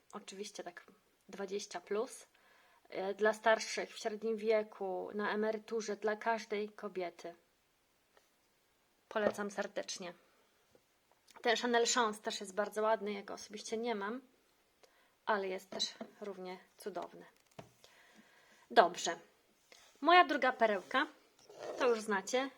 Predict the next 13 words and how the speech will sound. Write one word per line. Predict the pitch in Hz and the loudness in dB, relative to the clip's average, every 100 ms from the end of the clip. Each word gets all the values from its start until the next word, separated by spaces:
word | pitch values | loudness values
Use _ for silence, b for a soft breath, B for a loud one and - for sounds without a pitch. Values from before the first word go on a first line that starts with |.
| - | -16
z | 208 214 | -10 -4
mojego | 220 214 196 | -2 -2 -4
poprzedniego | 202 - 190 196 202 | -10 -10 -8 -8 -8
filmu. | - 196 190 233 - B B B B B _ | -8 -8 -4 -4 -6 B B B B B _
Jest | 226 - | -8 2
to | 254 | 2
zapach | 240 233 226 220 - | 4 0 -2 -4 -4
Caroliny | 247 247 240 226 208 | 0 2 2 2 -2
Herrera | - 208 196 190 214 269 - _ _ _ _ _ _ _ _ | -4 -4 -2 -2 -4 -6 -12 _ _ _ _ _ _ _ _
dwieście | 208 247 - | -4 -4 -4
dwanaście | 202 208 196 202 - - 233 | -4 -4 -2 -4 -6 -2 0
Rose | 214 196 208 - 185 | 2 0 -2 -10 -10
VIP. | 190 - | -10 -10